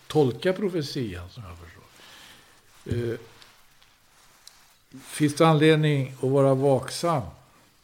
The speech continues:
Det finns det, för det har han sagt att vi ska vara. Danielsbokens elfte kapitel innehåller mer. Det talas också om territorier.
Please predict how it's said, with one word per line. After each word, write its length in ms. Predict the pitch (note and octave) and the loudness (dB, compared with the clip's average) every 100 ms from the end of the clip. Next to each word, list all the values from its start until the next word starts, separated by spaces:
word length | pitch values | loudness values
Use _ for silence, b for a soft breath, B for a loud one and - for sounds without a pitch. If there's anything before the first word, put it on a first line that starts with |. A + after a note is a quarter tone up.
| b _ b b b b b b b _ _ - | b _ b b b b b b b _ _ -14
Det 260 | G2 C#3+ | 0 0
finns 440 | D3 C#3+ G#2 E2+ - | 2 -2 -2 -8 -14
det, 180 | E2 | -18
för 120 | F2 B2+ | -16 -8
det 80 | |
har 40 | A#2 | -4
han 100 | C#3 | -2
sagt 240 | D3 C3+ | -2 -4
att 120 | B2+ | -6
vi 60 | C3+ | -6
ska 220 | B2+ C#3+ | -6 -6
vara. 340 | C#3+ F#3+ F#2 - - _ _ _ _ b b b b | -4 -4 -4 -8 -20 _ _ _ _ b b b b
Danielsbokens 840 | C3 F3+ F3 D#3+ G#3 F3+ F#3+ C3+ | 6 6 6 2 2 4 4 4
elfte 280 | F3 C#3+ C#3+ | 4 4 2
kapitel 680 | D#3 C#3 C#3 C3+ C#3+ C3+ B2+ - - _ _ _ _ _ - _ - b b b b b b b - | -2 0 -2 0 0 0 0 -6 -20 _ _ _ _ _ -20 _ -20 b b b b b b b -2
innehåller 720 | C#3 C#3+ C#3 C#3+ C#3+ C3+ C3+ - - - b b b b b _ _ _ _ | 0 2 4 4 4 2 -2 -14 -20 -20 b b b b b _ _ _ _
mer. 580 | - B2+ C#3 C#3+ D#3 D#3 - B2 | -6 0 4 6 4 2 -8 -10
Det 200 | G#2 A#2+ | -6 -6
talas 340 | - C#3 C3+ C3+ | -2 0 2 0
också 540 | C3 - C3+ C3 B2+ - b b - | -4 -2 0 0 -2 -12 b b -10
om 220 | C3 B2 | -4 -4
territorier. 1500 | B2+ - C3+ C3+ C3+ C3 E3 E3+ F3+ F3 F3+ F#3 F#3 G3 G3 | -4 -4 -2 0 -2 2 4 6 4 6 8 8 8 4 -6